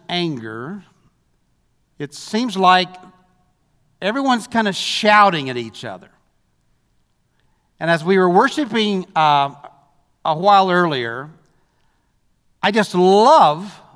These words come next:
that song where it says, uh,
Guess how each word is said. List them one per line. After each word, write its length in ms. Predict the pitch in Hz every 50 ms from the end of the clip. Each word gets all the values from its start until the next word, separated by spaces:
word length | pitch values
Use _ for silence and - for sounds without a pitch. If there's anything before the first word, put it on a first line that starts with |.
| _ _ _ _ _ _ _ _ _ _ _ _ _ - _ _ _ _ -
that 260 | 170 180 180 175 -
song 640 | - - - 220 190 151 123 117 123 139 160 165 - _ _ _ _ _ _ _ _ _ _ _ _
where 400 | 151 147 165 165 165 160 160 165
it 240 | 160 170 165 151 -
says, 580 | - - - 180 170 165 160 156 143 - -
uh, 320 | 160 151 147 135 131 131